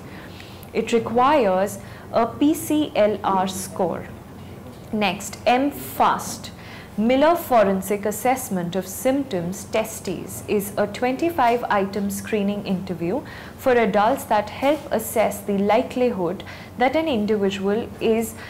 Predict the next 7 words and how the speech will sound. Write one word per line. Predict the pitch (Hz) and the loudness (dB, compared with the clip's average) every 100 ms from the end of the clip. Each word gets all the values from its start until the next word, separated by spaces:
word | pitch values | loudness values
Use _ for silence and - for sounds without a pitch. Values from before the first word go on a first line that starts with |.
| - - - - - | -14 -16 -16 -16 -16
feeling | - - 285 277 294 294 294 | -14 -2 0 0 0 -2 -6
psy-, | - - 240 - | -8 -2 -2 -2
psychiatric | - 226 226 269 302 - 302 - - | 0 2 4 2 2 2 0 -2 -2
illness. | 214 196 170 160 170 - - - - - - - - - - - | 0 2 -2 -6 -8 -8 -10 -12 -16 -18 -18 -18 -18 -18 -16 -14
Seven | - - 294 339 381 | -8 2 4 4 0
scales | - - 226 220 240 - - - - | -4 2 4 4 2 -4 -14 -14 0
operationalize | - - 214 254 226 - - 202 190 180 170 269 - | 0 2 2 4 2 2 -2 2 2 2 2 -2 -6